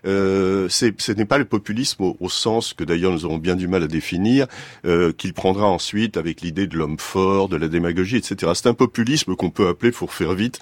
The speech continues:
socialiste ou socialisant, de gauche en tout cas. Et alors, et la, le terminus, euh,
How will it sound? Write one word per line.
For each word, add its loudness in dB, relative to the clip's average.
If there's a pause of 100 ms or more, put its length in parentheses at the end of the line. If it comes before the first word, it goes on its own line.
(300)
socialiste 0
ou -14
socialisant, 0
de 2
gauche 4
en 0
tout -8
cas. 2 (340)
Et 6
alors, 6
et 4
la, 8
le 2
terminus, 2
euh, 2